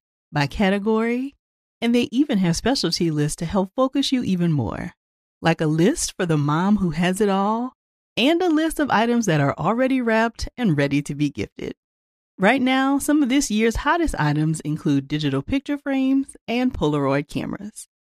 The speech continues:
With the help of their gift guides, I'm sure you'll find just the right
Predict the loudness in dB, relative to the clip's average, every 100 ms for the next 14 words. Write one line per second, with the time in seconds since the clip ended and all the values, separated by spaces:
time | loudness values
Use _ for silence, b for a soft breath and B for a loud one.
0 | _ _ _ _ -2 0 2 0 0 0
1 | 0 2 0 -2 -2 -2 0 0 -4 -8
2 | -6 -2 -2 0 0 2 2 0 0 0
3 | 0 2 0 0 0 -2 -4 -6 -4 -4